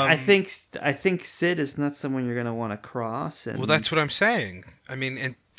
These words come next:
Speaker 2: we know Tech could have done it because I, like I said, I love that move 'cause that whole, um, what did he say? It was the, "Oh, we need to boost the signal." And then I think when he put the other thing in, the memory stick type device, he was just doing a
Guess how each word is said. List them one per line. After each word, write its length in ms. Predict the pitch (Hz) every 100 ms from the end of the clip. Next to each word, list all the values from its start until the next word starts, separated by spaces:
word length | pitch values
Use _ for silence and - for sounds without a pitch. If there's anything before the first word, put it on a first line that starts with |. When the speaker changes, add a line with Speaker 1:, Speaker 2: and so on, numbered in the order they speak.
| 87
Speaker 2:
we 80 | 120
know 300 | 127 143 170
Tech 320 | 131 - 110
could 140 | - 104
have 120 | 90
done 200 | 113 120
it 120 | 95
because 280 | 101 107 98
I, 140 | 123 - - -
like 180 | 151 147
I 60 |
said, 200 | - 160
I 80 | 127
love 240 | 123 143 127
that 140 | 117
move 220 | 127 117
'cause 140 | - 110
that 160 | 131
whole, 420 | 117 139 131 120 120
um, 320 | 113 107 107
what 120 | 117
did 120 | 117 104
he 80 |
say? 420 | 101 - 104 92 - - - - _
It 160 | 120 117
was 560 | 113 113 107 104 - -
the, 380 | 110 107 104 - - -
"Oh, 100 | 127
we 120 | 127
need 160 | 135 131
to 60 |
boost 300 | 120 139 -
the 60 | 107
signal." 520 | - 143 107 101 98
And 140 | 120 120
then 320 | 117 110 104 -
I 120 | 117
think 480 | - - 180 127 - -
when 160 | 120 107
he 140 | 120
put 260 | - 135 -
the 100 | 120
other 220 | 123 127
thing 220 | 107 143 143
in, 160 | 139
the 80 | 110
memory 380 | 104 117 120 127
stick 360 | - 143 143 -
type 260 | 151 135
device, 380 | 151 147 160 - - -
he 100 | - 143
was 100 | 131
just 280 | 139 - -
doing 280 | 127
a 60 | 117